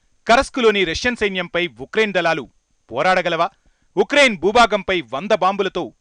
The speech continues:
రష్యా దాడి జరిపిన తరువాత కూడా కరస్క్లో కీవ్ సైన్యం దూకుడు ప్రదర్శించగలదా? కరస్క్లో కీవ్ సేనలు ఎంత దూకుడు ప్రదర్శిస్తే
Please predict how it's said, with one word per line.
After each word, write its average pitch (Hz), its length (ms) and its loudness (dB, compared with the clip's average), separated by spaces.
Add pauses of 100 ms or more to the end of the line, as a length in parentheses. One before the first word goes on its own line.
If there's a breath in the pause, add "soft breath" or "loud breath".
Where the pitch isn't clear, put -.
(300)
రష్యా 196 340 0
దాడి 139 320 -4
జరిపిన 175 320 -6
తరువాత 156 360 -4
కూడా 147 360 -6 (440)
కరస్క్లో 196 500 -2 (320)
కీవ్ 233 220 -2
సైన్యం 170 420 -4 (120)
దూకుడు 170 260 -6
ప్రదర్శించగలదా? 165 920 -6 (200)
కరస్క్లో 254 460 2
కీవ్ 233 300 -6
సేనలు 202 360 0
ఎంత 156 400 -6
దూకుడు 202 360 -6
ప్రదర్శిస్తే 170 680 -8